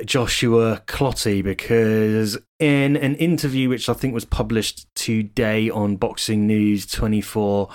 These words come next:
seven, he basically said that in his tw-,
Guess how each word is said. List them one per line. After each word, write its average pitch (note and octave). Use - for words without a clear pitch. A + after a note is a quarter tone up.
seven, G2+
he B2
basically D3
said A#2
that G2+
in A2
his A2
tw-, -